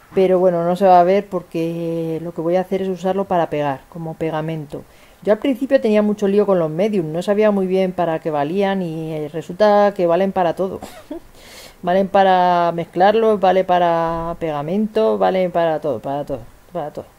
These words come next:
Lo puedes pe-, mezclar con la pintura y lo haces como un gel, bueno,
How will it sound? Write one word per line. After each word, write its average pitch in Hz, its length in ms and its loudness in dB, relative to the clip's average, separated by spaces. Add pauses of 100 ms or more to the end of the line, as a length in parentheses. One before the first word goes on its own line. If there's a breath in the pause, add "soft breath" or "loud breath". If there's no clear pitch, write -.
(140)
Lo 202 100 -6
puedes 185 200 2
pe-, 190 240 2
mezclar 185 480 -2
con 175 100 2
la 170 120 2
pintura 208 680 2
y 180 140 0
lo 170 100 2
haces 170 220 -4
como 165 240 -6
un - 100 -12
gel, 220 380 4
bueno, 170 220 0